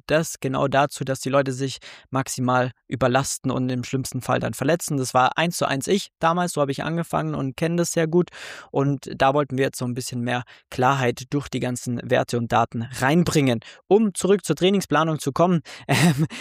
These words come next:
ist dann am Ende des Tages, ähm, nach dem Kraft-, nenne ich's jetzt einfach mal, ähm, ja, wir werden, wird dann mit Assistenzen, äh, gearbeitet werden.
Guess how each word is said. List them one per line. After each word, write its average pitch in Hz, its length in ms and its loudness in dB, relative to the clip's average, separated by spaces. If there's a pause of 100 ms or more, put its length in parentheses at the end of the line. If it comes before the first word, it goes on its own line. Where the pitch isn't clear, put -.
ist - 300 0
dann 160 180 4
am 151 120 2
Ende 156 200 2
des 151 180 0
Tages, 143 260 2 (320)
ähm, 135 480 2
nach 143 260 -4
dem 139 340 0
Kraft-, - 420 -2 (480)
nenne 151 500 0
ich's - 140 -4
jetzt 143 180 -2
einfach 147 420 -4
mal, 139 300 2 (360)
ähm, 131 360 2
ja, 131 380 0
wir 123 140 -4
werden, 135 420 0
wird 139 220 -2
dann 135 140 2
mit 135 140 0 (200)
Assistenzen, 139 720 -2
äh, 139 260 -2
gearbeitet 135 800 2
werden. 135 440 2